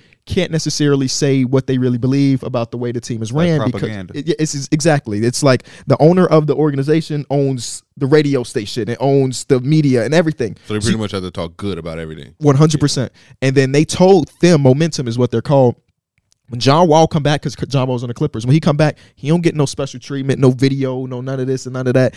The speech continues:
Speaker 1: And I just thought that it's so shitty. And, like, the entire article, um, is well worth the, the wa-, uh, the read. It's pretty long, but it goes through, like, all of the different things that they've done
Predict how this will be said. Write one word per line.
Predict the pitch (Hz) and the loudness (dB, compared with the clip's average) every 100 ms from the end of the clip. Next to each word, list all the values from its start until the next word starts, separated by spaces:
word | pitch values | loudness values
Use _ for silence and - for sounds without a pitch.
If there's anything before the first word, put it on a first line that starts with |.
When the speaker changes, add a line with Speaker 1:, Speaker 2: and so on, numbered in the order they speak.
| - - | -10 -4
Speaker 1:
And | 160 151 _ - | 0 0 _ -4
I | 190 | 0
just | 247 247 | 2 2
thought | 233 214 208 | 4 4 4
that | 208 - | 2 2
it's | 202 | 2
so | - | 4
shitty. | 240 - 202 147 - - | 2 2 2 2 -2 0
And, | |
like, | 165 170 | 2 2
the | 185 | 0
entire | 165 208 240 | 2 4 4
article, | 156 160 - 127 113 - | 6 4 4 -2 -2 -4
um, | 117 107 - - | -4 -4 -8 -8
is | 143 143 | -2 2
well | 147 147 | 6 6
worth | 135 131 - | 6 2 2
the, | 117 - | -2 0
the | 120 | -2
wa-, | 110 117 | 0 -2
uh, | 120 110 104 | 0 0 0
the | 113 | -2
read. | 117 120 | -2 -2
It's | 117 | 0
pretty | - 190 | 2 2
long, | 127 139 156 151 - - | 4 2 2 -2 -14 -4
but | 139 | 2
it | 135 | 4
goes | 139 143 - | 6 4 4
through, | 131 | 0
like, | 123 | 2
all | 123 123 131 127 | 2 4 4 2
of | |
the | 120 | 0
different | 123 - 110 | -2 -2 -2
things | 123 117 | 0 0
that | 113 113 | -2 0
they've | 117 101 | -2 0
done | 120 113 110 104 | 0 0 -2 -8